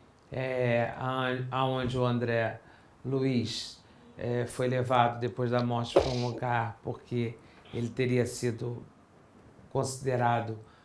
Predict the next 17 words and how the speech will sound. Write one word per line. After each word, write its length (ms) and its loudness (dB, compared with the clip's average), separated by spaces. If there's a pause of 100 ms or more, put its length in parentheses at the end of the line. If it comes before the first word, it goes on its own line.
(260)
é, 640 0 (680)
que 80 0
ele 160 2
teria 680 0 (160)
sido 360 -6
considerado 640 -2
por 120 -4
um 100 0
suicídio, 760 -2
quando 240 2
não 220 2
foi. 420 -4 (960)
Mas 280 2
o 40 -4
suicídio 520 0
qual 180 6
foi? 360 -2